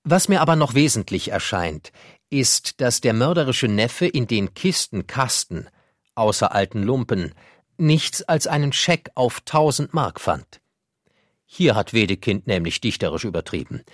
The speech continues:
Als er den Scheck einlösen wollte, stellte sich erstens heraus, dass er längst verfallen war, und zweitens nahm man den armen Jüngling fest. Der Staat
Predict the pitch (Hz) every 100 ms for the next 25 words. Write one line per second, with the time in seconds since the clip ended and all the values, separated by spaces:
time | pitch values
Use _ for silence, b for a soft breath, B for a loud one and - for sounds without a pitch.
0 | B B B B 143 175 - 185 170 156
1 | - 175 165 - 170 180 139 92 85 90
2 | 92 82 69 - - _ _ _ _ _
3 | _ _ - 156 131 120 113 - 180 147
4 | - 104 101 90 90 - 90 92 85 82
5 | - 90 - 101 101 110 131 175 - B
6 | B B B B B 131 110 - 143 160
7 | 104 92 - - _ _ _ _ - 117
8 | 101 101 92 110 107 92 87 92 82 82
9 | - 101 - - _ _ _ _ _ _
10 | _ _ _ _ - 165 - - 95 73
11 | -